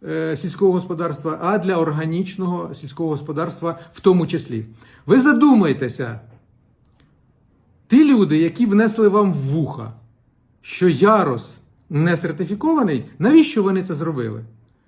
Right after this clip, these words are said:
І чи насправді вони є вашими друзями, куди вони так набиваються? Тепер стосовно того, чому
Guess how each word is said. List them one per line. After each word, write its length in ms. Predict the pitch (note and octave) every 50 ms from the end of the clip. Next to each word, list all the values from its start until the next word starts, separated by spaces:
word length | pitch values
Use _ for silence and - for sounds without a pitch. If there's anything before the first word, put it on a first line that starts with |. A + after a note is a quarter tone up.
| _ _ _ _
І 80 | -
чи 140 | - - B3
насправді 500 | A#3+ B3 - - C4+ C#4 C#4+ C4+ A3 A#3
вони 260 | A3 A3+ A3+ A3+ A#3+
є 140 | A#3 A3 A3+
вашими 540 | G3 F3 G#3+ A3+ G#3 - G#3 G3+ G3+ G3+ G3
друзями, 600 | D#3 D#3 B3 D4+ D4+ A3+ F#3+ D#3 C3+ B2 A2+ A2+ - - - _ _ _ _ _ _
куди 220 | - D#3+ D#3 G#3 C4
вони 220 | A#3 A#3 G#3 G3
так 320 | G3+ G3+ G3+ G3+ - -
набиваються? 680 | - D#3 D#3+ D3 C3 A#2+ A2 A2 A2+ A2+ - - - - - _ _ _ _ _ _ - - _ _ _
Тепер 300 | - - - - D#4 -
стосовно 500 | - - C4 G#3+ - C#4 C4+ B3 A#3+ A#3+
того, 560 | G#3 - C#4 C#4+ C#4 A3+ G#3+ F#3 D3+ A#2+ - - - - _ _
чому 560 | - - G#3+ A3+ A3 A3 A#3 G#3 D3+ A2+ -